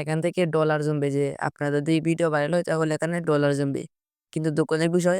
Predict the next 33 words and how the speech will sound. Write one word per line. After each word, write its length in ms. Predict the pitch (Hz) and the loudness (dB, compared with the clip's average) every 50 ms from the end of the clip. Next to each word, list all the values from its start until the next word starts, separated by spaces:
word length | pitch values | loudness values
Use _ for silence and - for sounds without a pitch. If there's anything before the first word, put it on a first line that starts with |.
| 101 160 | 0 -2
আমার 140 | 151 147 143 147 | -2 -2 0 0
কোনো 120 | 151 156 147 143 | 0 0 2 2
ডলার 220 | 151 143 143 139 135 139 | 2 2 2 0 0 -2
নাই। 120 | 139 135 - - _ _ _ _ _ _ _ _ _ _ _ _ _ _ _ _ _ _ _ _ _ _ _ _ _ _ _ _ _ _ _ _ _ _ _ _ _ _ _ _ _ _ _ _ _ _ _ _ _ | -2 -4 -6 -8 _ _ _ _ _ _ _ _ _ _ _ _ _ _ _ _ _ _ _ _ _ _ _ _ _ _ _ _ _ _ _ _ _ _ _ _ _ _ _ _ _ _ _ _ _ _ _ _ _
তো 80 | 190 190 185 185 180 - 180 | 2 4 4 4 4 2 0
এখানে 240 | 180 - 185 180 180 180 180 | 0 0 2 2 2 2 2
একা-, 260 | 175 - 180 170 165 - - | 0 0 -2 -2 -2 -2 -4
আপনাদেরকে 420 | 165 - - 160 156 165 160 - 170 | -4 -4 -4 -2 0 0 0 0 0
আরেকটা 220 | 165 160 156 - 170 170 | -2 0 0 0 2 2
জিনিস 180 | 175 180 170 156 160 | 2 2 2 0 0
দেখাচ্ছি। 320 | 156 165 165 - - 175 170 185 233 - _ _ _ _ _ _ _ _ _ _ _ _ _ _ _ _ _ _ _ _ _ _ _ _ _ _ _ _ _ _ _ _ _ _ _ _ _ _ _ _ _ _ _ _ _ _ _ _ - | -2 -2 -2 -2 0 0 0 0 -2 -4 _ _ _ _ _ _ _ _ _ _ _ _ _ _ _ _ _ _ _ _ _ _ _ _ _ _ _ _ _ _ _ _ _ _ _ _ _ _ _ _ _ _ _ _ _ _ _ _ -4
এই 100 | 156 165 156 | -4 -2 0
যে 80 | 160 160 156 | 0 0 0
এটা 140 | - - 160 165 | 0 0 0 0
দেখেন 200 | 175 170 - 165 165 160 | 0 0 0 0 0 2
আমাদের 240 | 156 160 160 160 170 175 | 2 0 0 0 0 0
কিন্তু 160 | 175 175 165 - | -2 -2 -4 -2
সবগুলো 360 | - 170 156 160 - - 180 190 190 - | -2 -2 -2 -2 -2 -2 -2 -2 -2 -4
ঠিক 100 | 190 - 117 | -2 -2 -2
আছে, 120 | 147 160 151 | -2 -2 -4
কিন্তু 140 | 151 147 160 156 151 | -2 -2 -2 -2 -2
একটা 200 | - _ 180 185 208 - 247 - _ _ _ _ _ _ _ _ _ | -2 _ 0 0 0 -2 -6 -12 _ _ _ _ _ _ _ _ _
আপ 160 | 156 160 156 - 175 | -2 -2 0 0 0
হয়েছে। 260 | 165 156 151 - - 143 | 0 0 0 -2 -2 0
এটা 140 | 135 151 151 156 156 - - | 2 2 2 2 0 0 2
পরবর্তীতে 440 | 160 160 160 160 151 156 156 147 151 | 2 4 4 2 2 0 0 0 0
আপনাদের 200 | - - 147 143 151 | 0 0 -2 -2 -2
দেখাবো 200 | 156 - 151 151 139 | 0 0 0 0 0
যে 60 | 147 156 - | 0 -2 -2
কেন 140 | 147 147 147 151 151 | -2 0 0 0 0
আপ 80 | 143 - - | -2 -2 -2
হয়ে 160 | 156 160 165 165 | -2 0 0 -2
আছে। 180 | - - 185 | -2 -4 -4